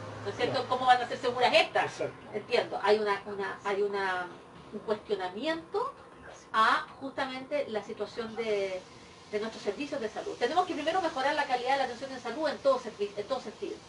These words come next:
Speaker 1: ¿no? Eso también está en nuestro programa. Y específicamente respecto de esto, porque la mujer necesita ser bien tratada cuando está en una situación tan límite como tener que someterse a un aborto,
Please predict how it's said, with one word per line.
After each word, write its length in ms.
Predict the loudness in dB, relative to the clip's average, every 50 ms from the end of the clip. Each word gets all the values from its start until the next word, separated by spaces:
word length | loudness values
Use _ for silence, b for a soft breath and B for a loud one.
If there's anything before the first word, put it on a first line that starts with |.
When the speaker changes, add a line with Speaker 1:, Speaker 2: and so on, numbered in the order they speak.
| -20 -16 -12 -10
Speaker 1:
¿no? 100 | -8 -8 -10 -12 B B B B B B -10 -8
Eso 140 | -4 0 2
también 220 | 2 2 2 0
está 120 | -4 -4 -4
en 40 | -4
nuestro 180 | -4 -4 -4 -2
programa. 420 | 0 0 2 2 2 0 -2 -6 -12 -16 -20 -20 -20 -20 -20 -20 -20 -20 -20 -20 -20 -20 -20 -20 -20 -20 -20 -20 -20 -12 -2 0
Y 60 | 0
específicamente 720 | 2 4 2 2 2 0 0 0 0 2 0 -2 -4 -4 -4
respecto 440 | -4 -4 -2 -2 -2 -2 0 -2 -2
de 120 | 0 -2
esto, 320 | -4 -6 -8 -6 -6 -6 -6 B B B B B B -20 -6 -2
porque 280 | 0 0 0 0 0
la 120 | 0 0 0
mujer 320 | -2 -2 -4 -2 -2 -2
necesita 540 | -4 -6 -8 -8 -10 -12 -12 -10 -8 -8 -8
ser 260 | -6 -4 -4 -4 -6 -6 -8 -8
bien 180 | -4 -4 -4 -4 -4 -4
tratada 680 | -2 -2 -2 -2 2 4 4 4 4 4 2 0 -2 -4 -6 -12 -18 -20 -20 -20 -20 -20 -20 -20 -20 -10 -2
cuando 240 | 0 0 2 2 0
está 500 | -4 -2 2 4 6 6 6 6 4 2 0
en 120 | -4 -4 -4
una 100 | -6 -6
situación 340 | -8 -10 -10 -10 -8 -8 -6 -4
tan 260 | -2 -2 -2 -2 -2
límite 360 | -2 -2 -4 -4 -4 -2 -2 -2
como 180 | 0 -2 -4
tener 260 | -4 -4 -4 -4 -6 -6
que 120 | -6 -8
someterse 480 | -8 -8 -8 -8 -6 -6 -6 -6 -6 -8
a 20 |
un 80 | -6 -6
aborto, 480 | -4 0 0 0 0 0 -2 -4 -4